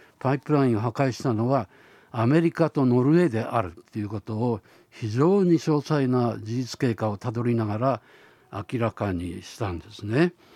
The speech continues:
で、ハッシュによるとですね、えー、そもそもその九月二十六日の三ヶ月前、えー、六月にですね、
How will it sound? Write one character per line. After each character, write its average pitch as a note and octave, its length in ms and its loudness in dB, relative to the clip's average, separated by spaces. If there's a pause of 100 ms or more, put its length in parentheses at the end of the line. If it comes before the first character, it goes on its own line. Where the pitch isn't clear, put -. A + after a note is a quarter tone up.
(340)
で、 C#3+ 240 2
ハ D#3+ 180 0
ッ F#3 100 -2
シ - 180 -6
ュ B2 480 2
に A#2 220 2
よ B2 160 2
る B2 80 -6
と B2 160 -4
で F#2 100 -8
す A2+ 160 -10
ね、 A#2 280 0 (540)
え C#3 40 -2
ー、 A#2+ 360 0
そ F#3+ 140 0
も D#3+ 80 4
そ C3 140 -2
も A2+ 300 0
そ - 160 -4
の B2+ 280 2 (160)
九 E3+ 140 4
月 D#3 240 2
二 C#3+ 140 4
十 C#3 200 2
六 B2 240 -2
日 A2+ 200 -2
の A#2+ 140 2
三 D#3 200 2
ヶ F#3 140 2
月 A2+ 380 -2
前、 A2 320 -2 (520)
え - 20 0
ー、 A#2+ 140 2
六 B2+ 320 2
月 D#3+ 320 0
に A2 100 0
で F#2+ 100 -10
す A2 160 -12
ね、 B2 280 0